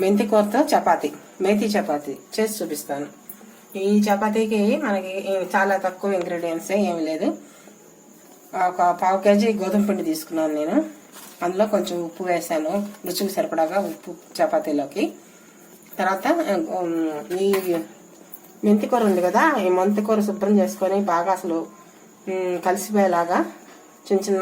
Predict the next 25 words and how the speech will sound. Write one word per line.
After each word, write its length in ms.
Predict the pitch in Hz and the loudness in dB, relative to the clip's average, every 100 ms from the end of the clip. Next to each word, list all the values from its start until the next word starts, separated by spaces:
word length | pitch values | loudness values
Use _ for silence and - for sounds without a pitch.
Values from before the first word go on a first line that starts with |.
| 185 | 0
ఆకులు 240 | 175 180 175 | 0 -2 -2
ఒలుచుకొని 420 | 170 165 - 185 202 | -2 -2 -2 0 2
బాగు 160 | 165 170 | 2 2
చేసుకొని 380 | 170 160 - 208 254 | -2 -4 -2 0 0
ఇదిగో 180 | 170 151 | 0 -2
ఇలా 120 | 147 156 | -2 -2
పెట్టుకున్నాను. 600 | 160 - 160 160 190 208 - - - - - - - | -4 -6 -4 -2 0 0 -2 -8 -20 -20 -20 -18 -12
ఇప్పుడు 180 | 202 185 190 | -8 -4 0
ఈ 20 | 202 196 | 0 2
మెన్-, 180 | 196 185 180 180 | 0 0 -2 -2
మెంతి 180 | 202 208 | -4 -2
కూరని 300 | 214 214 262 349 - - - 214 | 0 2 0 -2 -12 -20 -16 0
దీంట్లోకి 340 | 208 208 208 165 | 4 4 2 0
వేసుకుంటాను, 600 | 151 - 147 - 139 143 - - - - - - - | -4 -10 -12 -10 -10 -12 -16 -20 -20 -20 -20 -20 0
పిండిలోకి 400 | 202 208 214 208 170 | 4 6 4 2 0
వేసుకుంటాను. 600 | 156 - 147 - 147 285 - - - - - - - - - - - 208 - - - - - - - - 220 | -2 -10 -10 -8 -4 -4 -4 -12 -20 -20 -20 -20 -20 -20 -20 -20 -20 -20 -20 -20 -20 -20 -20 -20 -20 -6 -2
ఇది 160 | 220 214 208 208 202 | 2 4 6 6 6
ఒక, 100 | 202 190 185 185 - - - - - - - | 4 4 2 0 -6 -20 -20 -20 -20 -20 -8
చూసారు 280 | 233 240 214 202 | -2 2 2 4
కదా, 140 | 208 202 | 4 4
ఇలాగా 260 | 185 185 180 - - - - 185 | 2 0 -2 -6 -20 -20 -8 -6
ఒక 80 | 202 | -2
రెండు 160 | 196 180 190 | -2 -4 -6
గుప్పెళ్ళ 300 | - 214 202 | -2 2 2
ఆకు 120 | 185 | 0